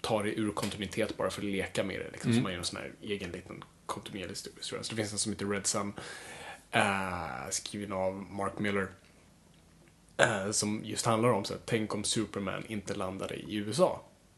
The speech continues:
Speaker 1: utan landade i Sovjet.
Speaker 2: Okej.
Speaker 1: Och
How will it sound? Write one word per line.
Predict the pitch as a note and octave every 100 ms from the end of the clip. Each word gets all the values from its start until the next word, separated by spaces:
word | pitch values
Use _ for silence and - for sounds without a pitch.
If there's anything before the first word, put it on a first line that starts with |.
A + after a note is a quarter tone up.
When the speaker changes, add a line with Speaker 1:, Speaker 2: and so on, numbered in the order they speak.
| -
Speaker 1:
utan | B2+ G#2+ F#2 F#2
landade | F2+ F#2 F#2+ -
i | F#2+
Sovjet. | - G#2 A#2 - - - - -
Speaker 2:
Okej. | - G#2+ A2+ B2+ - - - - - - - - - -
Speaker 1:
Och | A2 G2+ F#2+ F#2 F#2